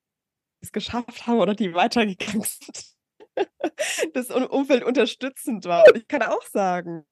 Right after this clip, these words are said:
ich habe auch aus teilweise Kritik, äh, gehabt, wurde,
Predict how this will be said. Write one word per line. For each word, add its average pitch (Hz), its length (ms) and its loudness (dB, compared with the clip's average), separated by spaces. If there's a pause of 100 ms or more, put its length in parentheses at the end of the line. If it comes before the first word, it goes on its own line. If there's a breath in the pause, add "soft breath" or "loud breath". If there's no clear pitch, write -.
(140)
ich 196 320 -6
habe 190 180 -4
auch 226 260 -2 (380 loud breath)
aus - 260 -2 (600)
teilweise 190 400 2
Kritik, 269 600 -6 (100)
äh, 208 260 2
gehabt, 190 640 -6
wurde, 180 460 -2